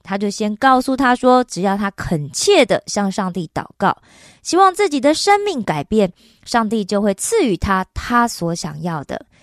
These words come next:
那祷告呢，就是把自己想要向上帝说的话说出来就行了。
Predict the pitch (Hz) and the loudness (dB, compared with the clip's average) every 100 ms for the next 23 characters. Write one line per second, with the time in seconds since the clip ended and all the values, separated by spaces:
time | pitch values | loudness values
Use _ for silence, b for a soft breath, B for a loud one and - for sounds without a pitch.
0 | b b b 285 262 - 190 196 320 311 | b b b 0 2 4 4 8 6 6
1 | 277 262 269 277 196 151 302 247 196 - | 2 2 0 0 -2 -4 -4 -4 -4 -4
2 | 156 190 214 220 208 254 214 220 196 - | -2 -2 -2 -2 0 -2 -2 -2 -4 0
3 | 339 302 262 302 240 - 320 359 349 285 | 4 6 8 6 6 2 -2 0 2 2
4 | 220 247 240 170 170 170 | 2 0 -2 -4 -4 -4